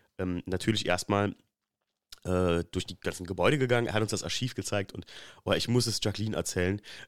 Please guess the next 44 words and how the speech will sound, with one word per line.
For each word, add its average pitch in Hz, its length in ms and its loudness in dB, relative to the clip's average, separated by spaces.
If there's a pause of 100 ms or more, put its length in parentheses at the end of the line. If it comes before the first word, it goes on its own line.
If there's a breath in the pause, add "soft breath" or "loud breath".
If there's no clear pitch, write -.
Ähm, 98 260 2
die 139 120 10
hört 180 160 8
hier 165 140 2
ü-, 147 40 0
übrigens 117 520 0
im 104 80 0
Hintergrund 107 420 2
mit, 120 240 -2
tatsächlich 92 340 -4
gerade 92 200 2
im 92 60 0
Podcast, 98 540 2 (440 loud breath)
aber, 104 840 6
ähm, 101 600 4 (400 soft breath)
da, 117 100 2
da, 107 240 4 (120)
saugeile 110 520 6
Sache. 98 280 0
Solltet 117 320 2
ihr 127 80 2
mal 120 100 2
zu - 120 -6
B 113 100 2
M 110 60 2
W 107 60 -2
Classic 98 320 -2
fahren, 85 200 -6
da 90 60 -6
gibt's 95 220 -6
einen - 80 -4
Archivraum 82 640 -4 (420)
und 92 160 -4
da 95 40 -2
hängen 101 200 2
so 101 300 4
ein 85 80 -8
paar 85 200 -6
Glastafeln 98 1200 0
mit 92 180 -4
so 90 100 -6
ein 85 80 -6
paar, 85 380 -6
mm, 87 220 -18